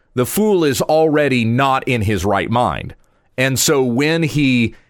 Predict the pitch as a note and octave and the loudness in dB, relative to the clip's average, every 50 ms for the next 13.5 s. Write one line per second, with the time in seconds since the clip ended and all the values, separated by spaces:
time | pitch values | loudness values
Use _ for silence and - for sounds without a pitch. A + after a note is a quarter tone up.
0 | _ _ A2 C3+ E3 D3+ C#3+ - D3+ C3 - - D3 B2+ A#2 - - C#3 C#3 A#2+ | _ _ -2 0 0 0 0 -2 -2 -2 0 0 0 0 0 0 0 0 0 2
1 | A#2 A2+ A2 G2 F#2+ C#3+ F#3+ A3+ F#3+ D#3+ B2+ G#2 G2 G2 G2 - - - - - | 0 0 0 0 0 0 0 0 -2 -2 -2 0 -2 -2 -2 -2 -4 -6 -8 -10
2 | - - A2 G2+ G#2+ F#2 - G2+ G2 C#3 C3 C3+ C#3 B2 - - A#2+ G#2 G2 - | -10 -10 -6 -4 -4 -4 -4 -2 -2 0 2 2 0 0 -2 -4 -4 -4 -2 -2
3 | A#2+ A2 G#2+ - - - A#2 A2+ G#2+ G2 F#2 F#2 G2 A2 A#2 F#2 C#2+ - - - | 0 0 0 -2 -2 0 0 0 0 0 0 0 0 0 0 0 -2 -4 -6 -10
4 | - - - - - _ _ - G2+ F2 G2+ G#2 - - C#3+ C3 A#2 A2+ G#2 F2+ | -12 -20 -20 -20 -20 _ _ -8 -4 -4 -4 -4 -2 -2 -2 0 0 0 -2 -2
5 | F2 F#2 C#3 D3 D3+ C3 - - C#3+ B2+ A2+ C#3+ C#3+ D3+ E3 E3 D#3 C#3 C3+ C3+ | -2 -2 -2 0 -2 -4 -2 -2 -2 -2 0 0 0 0 0 0 0 0 0 2
6 | C3 B2+ A#2+ A#2+ A#2+ - A#2 B2+ B2+ G#2+ - C3 A2 G#2+ G#2 F#2+ F#2 D3 D#3+ C3 | 0 0 0 -2 -2 -2 -2 -2 -2 -2 -2 0 0 0 0 0 0 -2 0 0
7 | A2+ D3 C3+ A2+ A#2 C3+ C#3 B2+ A#2 A#2 - C3+ C3+ B2 A2 G2+ F#2 F#2 - - | 0 0 0 0 0 0 0 0 -2 -2 0 0 2 2 2 0 0 -2 -4 -6
8 | - - - _ _ _ - A#2+ A#2+ A2+ F#2 G#2+ G2+ F#2 - - - G#2 E2 C#2+ | -8 -12 -20 _ _ _ -4 -2 -2 0 0 0 -2 -2 -2 -2 -4 -4 -4 -4
9 | - - - - - - _ _ _ _ _ _ _ - - D#3+ C#3+ C3 B2 B2+ | -8 -12 -18 -20 -20 -20 _ _ _ _ _ _ _ -4 -2 0 2 2 0 2
10 | - C#3+ C3 B2 A#2 A2 G#2+ A#2+ C#3 D#3 E3+ G3 G#3+ G#3 F3 D#3 B2+ G2 E2+ G2+ | 2 0 0 2 2 0 0 2 2 2 2 0 0 0 0 0 -2 -4 -6 -2
11 | F#2 F3 F#3 F#3 E3 - - B2+ G#2 F2 F2 E2+ F2 F2+ - - _ _ _ _ | 0 0 0 2 0 0 0 0 0 2 0 0 -2 -4 -8 -12 _ _ _ _
12 | _ _ _ F#2+ F2+ G2+ B2 B2+ B2+ B2 B2 - - C3 B2+ A#2+ A#2+ B2 D3 E3 | _ _ _ -6 -2 0 0 2 2 2 0 0 0 0 2 2 2 2 2 2
13 | F3+ E3+ D#3+ B2+ G#2 F#2+ F#2 G2+ G2+ | 2 2 2 0 0 2 0 0 -2